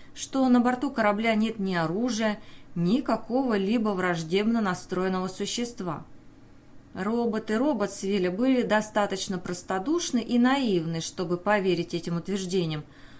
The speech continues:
а потому без долгих размышлений соорудили прямо на месте грузовик с плоской платформой, куда и погрузили корабль с помощью хитроумной системы из веревок и лебедок, и отвезли его в город.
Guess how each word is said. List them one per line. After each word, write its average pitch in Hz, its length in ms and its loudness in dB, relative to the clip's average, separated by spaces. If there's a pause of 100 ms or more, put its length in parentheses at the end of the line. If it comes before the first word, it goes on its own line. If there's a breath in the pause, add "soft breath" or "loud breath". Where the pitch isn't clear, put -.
(240 loud breath)
а 175 180 2
потому 240 480 2
без 208 260 0
долгих 180 500 2
размышлений 240 760 0
соорудили 185 640 0
прямо 190 380 0
на 165 100 -2
месте 269 320 0
грузовик 190 560 -2
с - 80 -10
плоской 247 440 -2
платформой, 202 720 -2 (440 loud breath)
куда 339 300 4
и 294 180 2
погрузили 262 640 2
корабль 240 540 0
с 240 100 -6
помощью 233 540 2
хитроумной 214 720 2
системы 220 560 0
из 175 100 0
веревок 214 480 0
и 202 200 0
лебедок, 208 520 0 (640 loud breath)
и 339 100 0
отвезли 190 680 0
его 185 320 0
в 170 140 -6
город. 170 380 -2